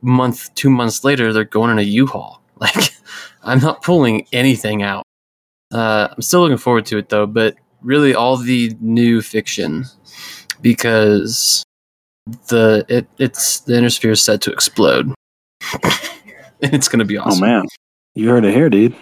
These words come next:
Speaker 2: Inner Sphere exploding this year.
Speaker 1: Everything
Speaker 2: You're not talking
Speaker 1: is
Speaker 2: about
Speaker 1: fucked.
Speaker 2: politics, right? You're just talking about the Inner Sphere? Okay.
Speaker 1: Just all, all of it. It's all fucked.
Speaker 2: Okay.
Speaker 1: <laughs>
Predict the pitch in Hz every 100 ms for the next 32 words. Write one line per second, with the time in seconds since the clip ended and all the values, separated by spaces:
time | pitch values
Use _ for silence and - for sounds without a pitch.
0 | - _ _ - 107 120 - 104 85 -
1 | - - 120 95 85 - _ _ - 110
2 | - 101 90 - _ _ _ 123 139 147
3 | 147 139 135 127 117 101 - 113 117 95
4 | 80 78 90 90 92 - - - 98 95
5 | 95 92 87 92 - - 95 110 - -
6 | - - 120 113 120 147 135 - 120 143
7 | - - - _ - 120 131 117 101 -
8 | - 80 - -